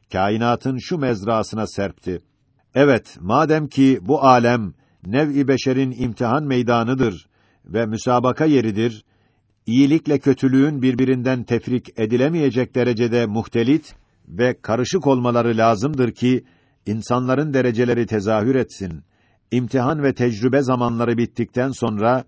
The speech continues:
kötü insanlar, "Vamtazul yevme eyyuhel mücrimun, ey mücrimler, bir tarafa çekiliniz." diye olan tüy ürpertici, saikavari, şiddetli emri ilahiye maruz kalacakları gibi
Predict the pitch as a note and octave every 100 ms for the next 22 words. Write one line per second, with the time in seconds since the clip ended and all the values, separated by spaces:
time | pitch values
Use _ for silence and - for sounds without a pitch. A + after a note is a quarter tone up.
0 | _ _ _ _ A#2 A2+ E3+ C3+ A2+ A#2+
1 | A#2 A#2 G2+ E2 _ _ _ _ _ -
2 | G#2+ B2 A#2+ C#3+ E3 C#3 C#3+ C3+ C3+ C3
3 | B2+ B2+ D#3+ D3 C3 C3 B2 B2 A#2+ B2
4 | B2+ C#3 C3 G#2 D#2+ _ _ _ _ -
5 | B2+ C#3 C#3 B2+ B2+ A#2 B2 A2+ A2+ G#2
6 | F2+ D#2 _ _ _ G2 C3+ B2 B2+ C3+
7 | C3 - B2 - E3 C#3+ A2+ F2+ E2 -
8 | F#2+ G2 C3 B2+ A#2+ A#2+ A2+ G#2 - _
9 | E3+ F3 C#3 B2+ A#2+ A#2+ A2 A2 G#2 A2
10 | C#3 C#3 _ _ _ - - A2+ B2+ B2
11 | B2+ A#2 A#2 A2+ C3 C#3+ C3+ _ _ -
12 | - A#2+ G2+ C3 B2+ C#3 C#3+ D3 D3 C3
13 | B2+ B2+ B2 A2 B2 A#2+ G#2+ A2+ A#2+ C#3
14 | D3 B2+ A#2+ G#2+ A2+ A#2+ A2+ G#2+ G#2 G#2+